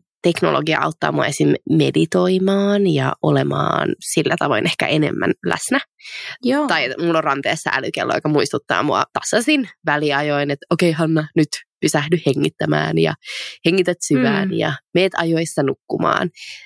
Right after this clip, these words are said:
Speaker 1: Eli tekee asioita, mitä mä en muuten välttämättä tekisi. Joten kiitos teknologian, mä voin paljon paremmin.
Speaker 2: Vau, okei, joo, tosi hyvä vastaus. No, mä nyt ehkä mietin, että teknologia mahdollistaa mulle sen,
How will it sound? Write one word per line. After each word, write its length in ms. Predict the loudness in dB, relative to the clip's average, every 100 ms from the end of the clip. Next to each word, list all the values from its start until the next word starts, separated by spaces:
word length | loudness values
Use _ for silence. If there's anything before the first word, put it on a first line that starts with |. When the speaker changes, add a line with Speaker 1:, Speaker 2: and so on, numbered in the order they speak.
| _
Speaker 1:
Eli 320 | -2 0 -2 -2
tekee 420 | -2 2 2 2 0
asioita, 600 | -4 0 0 2 0 -2 0
mitä 180 | 2 2
mä 180 | 2 0
en 140 | -2 -8 0
muuten 460 | 2 4 2 0
välttämättä 500 | 0 -2 -2 -4 -2
tekisi. 540 | 0 -2 -2 -8 -8 -12 _ _ _ 0
Joten 400 | 2 2 0 2
kiitos 220 | 0 0 0
teknologian, 640 | -2 2 0 2 0 2
mä 120 | 2 2
voin 320 | 2 2 0
paljon 280 | 0 0 0
paremmin. 440 | 0 0 0 -2 -2 _ _ _ _ 0
Speaker 2:
Vau, 540 | 4 4 4 2 0 -2 -2
okei, 380 | -2 2 2 2
joo, 300 | 2 2 0 -4 -4
tosi 240 | 0 2
hyvä 180 | 2 0
vastaus. 400 | -2 -2 -2 -2 -2
No, 120 | -4 -4 -14 -18 -4 0
mä 140 | 2
nyt 140 | 2 0
ehkä 220 | 0 0
mietin, 320 | 2 2 0
että 280 | -2 -2 -4 0
teknologia 640 | -2 2 2 2 2 2
mahdollistaa 580 | 2 2 2 0 0 0
mulle 280 | 2 2 0 -2
sen, 280 | -2 0 0